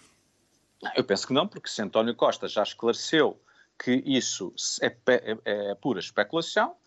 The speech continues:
devemos entender que é pura, é pura especulação. Eh, eu tenho, eh, grande, ficaria muito surpreendido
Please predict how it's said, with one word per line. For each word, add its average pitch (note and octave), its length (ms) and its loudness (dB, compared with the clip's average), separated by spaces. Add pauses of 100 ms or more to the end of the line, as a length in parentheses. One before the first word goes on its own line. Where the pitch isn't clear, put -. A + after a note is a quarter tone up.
(160)
devemos D#4+ 240 2
entender D4+ 400 2
que - 100 -2
é D4+ 60 4
pura, C#4 600 4
é B3 100 6
pura B3+ 200 2
especulação. B3+ 800 2 (300)
Eh, B2+ 240 8
eu C3 80 6
tenho, D3 520 0
eh, D#3 220 4
grande, D3 420 4
ficaria D3+ 360 0
muito D#3+ 240 -4
surpreendido C#3+ 840 -2